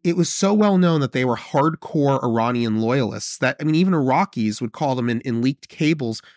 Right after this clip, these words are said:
the Khamenei groups because they directly reported to Khamenei. You know, there is no denying that there. That, that is, that's essentially crafting an argument that doesn't actually exist.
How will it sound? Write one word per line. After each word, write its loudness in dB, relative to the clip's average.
the 0
Khamenei 0
groups -6
because -2
they 0
directly -2
reported -2
to -4
Khamenei. -2
You -4
know, 2
there 2
is 0
no 2
denying 0
that -2
there. -2
That, -4
that -4
is, -6
that's -2
essentially -4
crafting -2
an -2
argument 0
that -4
doesn't 0
actually -2
exist. -6